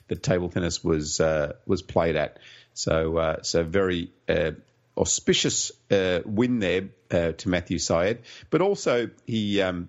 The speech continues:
he reached the final of the European Youth Championships in eighty-five, losing to Dmitry Mazanov from Russia. Um, then won the, um, the English, uh,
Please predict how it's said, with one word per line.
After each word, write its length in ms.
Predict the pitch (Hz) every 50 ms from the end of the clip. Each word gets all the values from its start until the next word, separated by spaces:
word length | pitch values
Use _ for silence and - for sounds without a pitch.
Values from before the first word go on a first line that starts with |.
| - -
he 100 | 120 117
reached 260 | 123 139 - - -
the 60 | -
final 340 | - - 113 110 110 104 101
of 100 | 90 82
the 100 | 90 92
European 500 | 92 101 101 98 - 107 92 87 87 92
Youth 220 | 98 120 127 127
Championships 680 | - - 147 135 131 - 135 131 - 170 - - - -
in 100 | 104 104
eighty-five, 520 | 104 107 104 101 - 131 - 170 175 135
losing 320 | 110 107 104 95 101 98 90
to 200 | - 101 90 87
Dmitry 560 | 80 92 92 95 113 123 120 120 - 107 98
Mazanov 480 | 92 98 104 113 113 120 143 165 170
from 180 | - - 90 87
Russia. 360 | 90 101 123 - 214 220 - - - - - - - - - - - -
Um, 320 | - 92 98 101 107 110 - -
then 300 | - 131 131 143 139 123
won 300 | 139 143 143 135 131 117
the, 280 | 117 113 107 98 98 101 - _ _ _ _ _ _ _ _ _ _ _ _ _ - - _ -
um, 400 | - 95 95 92 90 80 - - - - - _ _ -
the 240 | - 127 101 - -
English, 560 | - 113 123 117 113 107 - - - - -
uh, 180 | 117 101 95